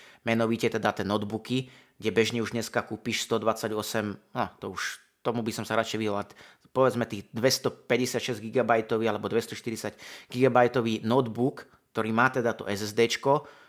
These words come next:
a kúpiš ho, ja neviem, za tých štyristo eur, hej, pod päťsto eur bežne kúpiš takýto notebook. No ale to H D D čko tam už neuvidíš. Skrátka, ako som povedal predtým, tým výrobcom sa to už neoplatí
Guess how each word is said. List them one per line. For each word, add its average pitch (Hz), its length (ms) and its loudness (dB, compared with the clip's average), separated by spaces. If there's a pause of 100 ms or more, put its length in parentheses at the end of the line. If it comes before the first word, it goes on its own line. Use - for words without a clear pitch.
(180)
a 107 80 4
kúpiš 143 400 -2
ho, 135 80 4
ja 131 80 4
neviem, 131 240 0
za 110 80 -2
tých 120 240 -4
štyristo 131 720 2
eur, 123 320 4
hej, 120 160 0
pod 127 240 -2
päťsto 123 320 0
eur 113 80 -2
bežne 117 240 0
kúpiš - 320 -8
takýto 113 320 -4
notebook. 92 480 -6 (560)
No 110 80 0
ale 131 160 4
to 143 80 0
H 147 160 6
D 151 80 0
D 151 80 0
čko - 160 -4
tam 160 160 4
už 151 160 0
neuvidíš. 120 480 0
Skrátka, 123 320 4
ako 131 160 0
som 139 80 0
povedal 131 320 4
predtým, 139 400 -2 (320)
tým 123 160 2
výrobcom 143 320 4
sa 147 160 2
to 160 80 0
už 143 160 0
neoplatí 123 640 4